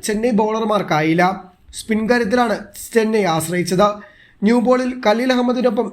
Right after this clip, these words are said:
ജെമി ഓവർട്ടനെ വിശ്വസിച്ച സി എസ് കെ പതിറാണയെ കൊണ്ടുവന്നത് പതിനാലാം ഓവറിലാണ്. പതിമൂന്ന് ഓവറിൽ നൂറ്റി ഇരുപത്തിയേഴ് റൺസ് നേടി മുംബൈ അടിത്തറ പാകിയ ശേഷം ചെന്നൈ പതിറാണയെ പരീക്ഷിക്കുന്നത്.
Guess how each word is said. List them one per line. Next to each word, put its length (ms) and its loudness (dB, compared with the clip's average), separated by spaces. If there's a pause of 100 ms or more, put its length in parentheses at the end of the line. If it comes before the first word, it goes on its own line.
ജെമി 340 0
ഓവർട്ടനെ 480 0
വിശ്വസിച്ച 480 -2
സി 160 -2
എസ് 220 -2
കെ 220 -4 (340)
പതിറാണയെ 500 4
കൊണ്ടുവന്നത് 760 -2
പതിനാലാം 560 0
ഓവറിലാണ്. 540 0 (260)
പതിമൂന്ന് 420 2
ഓവറിൽ 280 2 (100)
നൂറ്റി 560 -2
ഇരുപത്തിയേഴ് 480 -2
റൺസ് 280 -2
നേടി 480 -2
മുംബൈ 340 2 (340)
അടിത്തറ 380 0
പാകിയ 320 0
ശേഷം 420 0 (440)
ചെന്നൈ 340 2 (160)
പതിറാണയെ 500 0
പരീക്ഷിക്കുന്നത്. 800 0